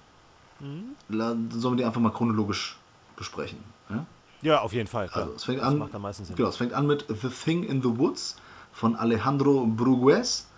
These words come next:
Speaker 2: Der hat
Speaker 1: Mhm.
Speaker 2: unter anderem, äh, One of the Dead
Speaker 1: One of
Speaker 2: gemacht.
Speaker 1: the Dead.
Speaker 2: Ja, das ist ein ganz unterhaltsamer, lustiger Beitrag.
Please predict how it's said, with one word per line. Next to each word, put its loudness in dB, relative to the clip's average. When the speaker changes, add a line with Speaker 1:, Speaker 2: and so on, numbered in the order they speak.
Speaker 2:
Der 6
hat 4
Speaker 1:
Mhm. -4
Speaker 2:
unter 0
anderem, 2
äh, -4
One 2
of -6
the 2
Dead 0
Speaker 1:
One -2
of -4
Speaker 2:
gemacht. -2
Speaker 1:
the -8
Dead. -8
Speaker 2:
Ja, -4
das -6
ist -8
ein 0
ganz -4
unterhaltsamer, 0
lustiger 4
Beitrag. 0